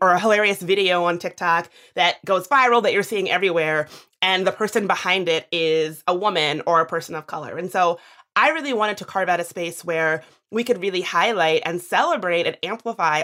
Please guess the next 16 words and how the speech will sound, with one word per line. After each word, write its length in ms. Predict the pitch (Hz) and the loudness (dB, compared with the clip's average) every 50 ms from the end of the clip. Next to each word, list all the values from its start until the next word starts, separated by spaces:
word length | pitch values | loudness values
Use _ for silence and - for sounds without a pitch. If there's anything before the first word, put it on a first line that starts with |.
| - - _ _ | -4 -8 _ _
all 240 | 190 185 190 208 220 | 4 4 6 4 4
the 120 | 202 214 - | 2 0 -2
amazing 540 | 190 180 165 165 175 175 170 180 175 170 - | -2 -2 -2 -2 -2 -2 -4 -2 -2 -2 0
impacts 580 | - 160 165 180 160 160 151 147 151 - - | 0 -2 -2 -2 -4 -4 -4 -4 -4 -6 -8
that 280 | - 160 151 147 - - _ _ _ _ | -6 -4 -4 -4 -4 -6 _ _ _ _
people 300 | - 196 - 190 185 180 | -12 -4 0 0 0 0
from 200 | - 190 185 180 | 2 0 0 0
underrepresented 680 | - 175 180 175 180 180 175 - 190 180 175 185 190 165 | 0 0 0 0 0 -2 -2 -4 -6 -6 -6 -6 -4 -2
backgrounds 440 | 160 151 160 - 160 160 160 - | -2 -2 -2 -2 -4 -4 -4 -4
have 100 | 175 165 | -6 -8
had 480 | - - 135 135 135 143 147 156 143 - _ - | -8 -6 -4 -2 -2 -2 -2 -4 -6 -10 _ -6
on 140 | 151 156 | -4 -4
the 140 | 175 170 147 | -2 0 0
internet. 380 | 214 - - - 87 90 - - | -2 -2 -4 -4 -4 -4 -4 -4
And 120 | 180 190 - | -6 -4 0
so 320 | 208 190 180 180 180 | 0 2 2 0 0